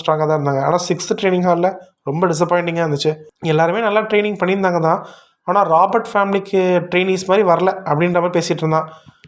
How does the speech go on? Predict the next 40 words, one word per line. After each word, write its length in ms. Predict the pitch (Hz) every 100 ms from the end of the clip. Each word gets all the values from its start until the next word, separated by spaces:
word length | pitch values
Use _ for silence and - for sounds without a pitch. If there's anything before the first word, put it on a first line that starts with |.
| _
இந்த 160 | - 165
இடத்துல 140 | 185
நல்லா 200 | 185 175
கவனிச்சீங்கன்னா 420 | 185 175 165 185
ராபர்ட் 360 | 165 165 180 196
ஃபேமிலின்னு 300 | 180 165 165 156
சொல்லுவான். 320 | 151 147 143
எல்லாம் 240 | 143 160
நம்ம 180 | 170 160
ராபர்ட் 420 | 147 160 175 156
டீரஸோடைய 520 | 170 170 175 160 151 139
வில்லன் 260 | 156 180
ஃபேமிலியை 340 | 175 165 156 151
பத்தி 100 | 147
தான் 140 | 170
பேசிட்டு 180 | 156 160
இருக்காங்க. 400 | 151 147 151 - - _
ஆனா 360 | - 147 190 233 226 202 147 135 _ _
இந்த 180 | - 147 147
ஃபிஃப்த் 340 | 175 - 262
ட்ரைனிங் 280 | 214 196 190 -
ஹால்ல 200 | 180 180
நிறைய 280 | 151 170 202
டேலண்டான 580 | 202 160 190 190 190
பீப்புள் 320 | 196 185 185 175
இருக்காங்க 280 | 170 160
போல 200 | 147 143
இருக்கே. 420 | 139 175 185 139 - _ _ _ _ _ _ _ _
நம்ம 240 | 139 147
ட்ரெயின், 280 | 147 180 208
நம்ம 300 | 165 156 185
ட்ரெயினி 340 | 185 185 208 214
நைட்டே 340 | 185 185 202
கதற 320 | 165 165 180
விடுறாளே 260 | 170 175 165
இவ 220 | 151 151
மார்த்தா 400 | 147 160 156 160
அப்படின்னு 120 | 156
நினைச்சிட்டு 260 | 160 151 151
இருப்பான். 320 | 147 151 -